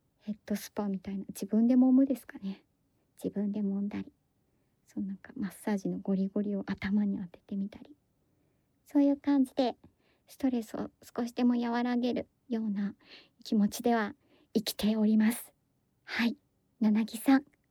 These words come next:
お便りありがとうございました。というところで、え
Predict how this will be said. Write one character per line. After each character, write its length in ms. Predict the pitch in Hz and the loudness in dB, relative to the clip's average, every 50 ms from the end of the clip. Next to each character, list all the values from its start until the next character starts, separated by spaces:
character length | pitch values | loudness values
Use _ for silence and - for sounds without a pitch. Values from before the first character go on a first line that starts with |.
| - 254 | -6 -4
お 40 | |
便 220 | 247 - 254 254 247 | 0 2 2 2 2
り 100 | 240 233 | 2 0
あ 60 | 214 | 0
り 100 | 214 247 | 0 0
が 120 | 262 320 320 | 0 0 2
と 160 | - 320 302 | 4 4 4
う 60 | 285 | 4
ご 80 | 285 262 | 2 2
ざ 120 | - 294 | 4 6
い 80 | 302 302 | 6 8
ま 200 | 311 330 339 359 | 8 6 4 2
し 80 | - | 0
た。 80 | - 359 330 302 294 - - - - - - - - - _ _ _ _ _ _ _ _ | 0 2 2 2 2 -2 -12 -20 -20 -20 -20 -20 -20 -20 _ _ _ _ _ _ _ _
と 120 | - 370 | -2 0
い 200 | 381 381 392 392 | 2 2 2 2
う 60 | 403 381 | 2 2
と 140 | 403 392 | 2 4
こ 100 | 381 392 | 6 8
ろ 120 | 381 392 392 | 8 8 8
で、 60 | 381 | 8
え 300 | 359 339 330 311 294 294 | 8 6 6 4 0 -2